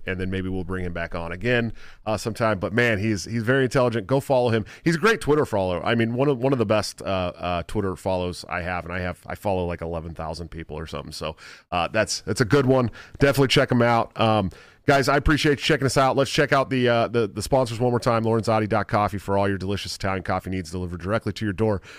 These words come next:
Bring the taste of Italy home. Use B T C at checkout for a ten percent discount. Of course, top lobster dot com, the man, the myth, the legend. Uh, check him out. Use B T C at checkout for a ten percent discount on great stuff like this Disobey Your Local Tyrant shirt I'm wearing today,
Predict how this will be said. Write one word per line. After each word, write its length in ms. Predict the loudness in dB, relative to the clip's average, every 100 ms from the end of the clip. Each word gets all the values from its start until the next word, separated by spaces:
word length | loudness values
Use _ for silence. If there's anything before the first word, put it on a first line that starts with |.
| -2
Bring 160 | 2 4
the 60 | 4
taste 260 | 2 2
of 100 | 2
Italy 240 | 2 2 2
home. 200 | 2 2
Use 100 | 0
B 180 | -2
T 140 | -2 -4
C 260 | -6 -4
at 80 | -4
checkout 380 | -4 -4 -4 -4
for 160 | -4 -6
a 40 |
ten 240 | -2 -4 -2
percent 420 | -6 -2 -4 -2
discount. 420 | -4 0 -2 -2
Of 300 | -8 -20 0
course, 280 | 4 4 4
top 240 | 2 4
lobster 280 | 2 2 2
dot 220 | 2 2
com, 220 | 2 2 2
the 80 |
man, 220 | 2 2 2
the 60 |
myth, 220 | 0 -2
the 60 | 0
legend. 460 | 2 2 0 -6 -10 -20 _ _
Uh, 180 | 0 0
check 260 | 2 0 2
him 120 | 2
out. 260 | 2 2 0
Use 180 | 0 2
B 160 | 0
T 140 | -2 -4
C 220 | -2 -2
at 80 | 0
checkout 320 | -2 0 -2
for 180 | 0 -2
a 40 |
ten 160 | -2 -4
percent 320 | -4 -6 -8
discount 400 | -8 -6 -6 -6
on 140 | -6 -4
great 280 | -4 -4
stuff 300 | -4 -4 -4
like 120 | -6 -6
this 140 | -10
Disobey 460 | -8 -8 -6 -4 -4
Your 120 | -2
Local 240 | -4 -4
Tyrant 380 | 0 2 2 0
shirt 200 | 0 0
I'm 100 | 2
wearing 220 | 2 2
today, 240 | 2 2